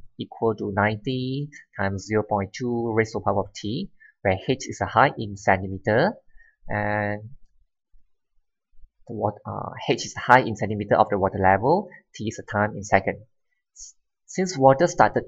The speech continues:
flowing, uh, sorry, T is the time in second since water started flowing out from the container. So we want to calculate part A, the original height of the water level in the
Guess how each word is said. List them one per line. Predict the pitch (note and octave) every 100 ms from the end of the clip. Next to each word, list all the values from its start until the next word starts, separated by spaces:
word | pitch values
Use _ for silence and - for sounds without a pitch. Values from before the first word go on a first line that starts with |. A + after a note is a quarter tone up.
| - -
flowing, | A2+ A2 C3 E3+ G#3 _ _ _ _ _ _ _ -
uh, | G2+ A2 A2 -
sorry, | - - F#2+ G2 G2+ _ _ _ _ -
T | D#3 D3+ D#3 E3 D#3+ - - -
is | B2
the | A2
time | - C3 D3 D3+
in | G2+
second | G#2 G#2 C3 C3+
since | - A2+ A2
water | G#2 G#2
started | - F#2+ - G2+ -
flowing | A2 C3+ -
out | G#2+ - -
from | A2 G#2
the | G2+
container. | - F#2+ G2 G2 - _ - - _
So | -
we | B2 A#2+
want | D#3+ G3
to |
calculate | - - C3 A#2+ B2 B2 - - - - _ -
part | G#2+ G#2
A, | G#2 G#2+ E3+ G3+ _ _ - _ _ _ _ _ _ _ - _ _ _ _
the | - C3+ B2
original | C3 C#3 D3 C#3+ C#3+ C#3+
height | - B2+ B2
of | A#2
the | G#2
water | G2+ G#2 G#2+
level | G2+ G#2
in | A2 G#2
the | G2+